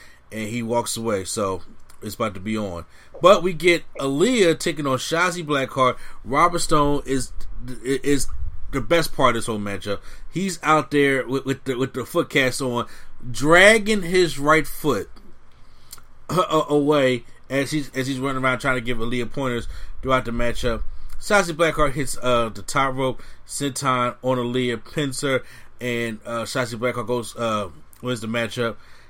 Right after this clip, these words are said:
As Robert Stone gets knocked down when he was on the apron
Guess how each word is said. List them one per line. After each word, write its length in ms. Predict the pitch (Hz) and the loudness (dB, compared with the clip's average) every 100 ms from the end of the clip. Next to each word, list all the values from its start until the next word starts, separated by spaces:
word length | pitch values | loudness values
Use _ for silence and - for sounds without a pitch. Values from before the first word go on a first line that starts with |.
| - - - | -18 -16 -2
As 260 | 151 160 139 | 4 4 6
Robert 200 | 185 185 | 4 4
Stone 160 | 175 | 2
gets 160 | 151 127 | -2 -2
knocked 220 | 147 139 | -2 0
down 180 | 143 139 | -2 -2
when 80 | 127 | -2
he 80 | 139 | -2
was 100 | 120 | -2
on 120 | 120 | -4
the 120 | 104 | 0
apron 420 | 131 113 107 101 | 0 2 0 -2